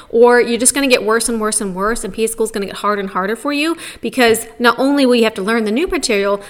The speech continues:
but you have to go back and relearn the old material. So we don't want that for you. We want you to be a student who keeps up with material, who understands things, and who builds upon it. We don't want you gonna be a student who struggles more and more and more because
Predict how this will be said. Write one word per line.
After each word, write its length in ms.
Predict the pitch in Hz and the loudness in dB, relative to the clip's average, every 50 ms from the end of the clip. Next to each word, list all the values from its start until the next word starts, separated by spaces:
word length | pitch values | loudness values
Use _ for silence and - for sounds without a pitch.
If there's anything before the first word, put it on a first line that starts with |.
| - - | -16 -10
but 120 | 240 - | -6 -4
you 60 | 262 - | -4 -4
have 160 | - - - | -4 -6 -8
to 80 | - | -8
go 180 | 277 - 277 294 | -8 -8 -6 -6
back 380 | 226 - 247 240 247 233 233 226 | -4 -4 -4 -2 -4 -4 -6 -8
and 240 | 196 196 214 214 | -10 -8 -8 -4
relearn 640 | 214 262 285 320 311 262 233 214 208 208 208 208 202 - - - | -2 0 0 2 2 2 2 0 0 0 -2 -4 -6 -8 -8 -8
the 100 | 202 - | -6 -4
old 180 | - 208 196 | -4 -4 -4
material. 480 | 214 185 190 196 - - - - 202 208 - - - - - | -6 -8 -8 -8 -8 -8 -8 -8 -8 -10 -12 -16 -18 -12 -6
So 140 | - - 254 | -2 0 2
we 140 | 233 320 370 | 4 4 4
don't 120 | 349 302 | 4 4
want 140 | 311 294 - | 2 2 2
that 160 | - - - | 0 0 0
for 60 | 208 | 0
you. 160 | 185 175 170 | 0 0 0
We 180 | 190 220 247 285 | 0 0 0 0
want 240 | 285 294 285 277 - | 0 0 0 0 0
you 60 | 277 | -2
to 40 | 254 | 0
be 120 | 247 240 | 2 2
a 40 | 233 | 2
student 300 | 240 240 233 220 220 208 | 2 2 2 2 2 0
who 80 | 196 190 | -2 -8
keeps 300 | - - 240 233 - - 233 | -8 -6 -6 -6 -2 -2 -2
up 80 | 247 - | 0 0
with 100 | 254 - | -2 -4
material, 440 | 233 226 - 254 240 233 226 220 220 | -4 -4 -2 -2 -2 0 0 -2 -2
who 100 | 202 - | -4 -6
understands 580 | - 220 214 220 220 - - 202 196 196 196 - | -6 -4 -4 -4 -4 -4 -4 -4 -4 -4 -4 -2
things, 360 | - 226 240 262 277 277 - - - - - - - - | -2 0 0 0 -2 -4 -6 -10 -14 -16 -16 -16 -12 -8
and 80 | 214 208 | -4 -4
who 80 | 226 196 | 0 2
builds 260 | 202 240 240 - 226 | 4 4 4 4 0
upon 260 | - - 196 185 190 | -2 -2 -2 -4 -4
it. 140 | 190 196 196 | -4 -4 -2
We 80 | 208 | -2
don't 160 | 214 240 220 247 | 0 0 0 0
want 160 | 254 254 - | -2 -2 -2
you 80 | 254 | -2
gonna 180 | 233 240 233 226 | 0 0 0 2
be 120 | 226 226 | 2 0
a 40 | 214 | 0
student 280 | - - 233 202 202 202 | 0 0 0 0 0 -2
who 40 | 190 | -4
struggles 460 | - - 214 208 196 196 202 196 208 | -4 -4 -4 -2 -2 -2 -4 -4 -4
more 220 | 202 202 202 196 | -6 -6 -4 -4
and 80 | 190 190 | -4 -4
more 180 | 190 190 190 | -4 -4 -4
and 80 | 185 190 | -4 -4
more 240 | 208 214 226 214 202 | -4 -2 -2 -2 -2
because 500 | 185 190 185 - - 220 214 208 214 | -4 -6 -6 -4 -2 0 0 0 -2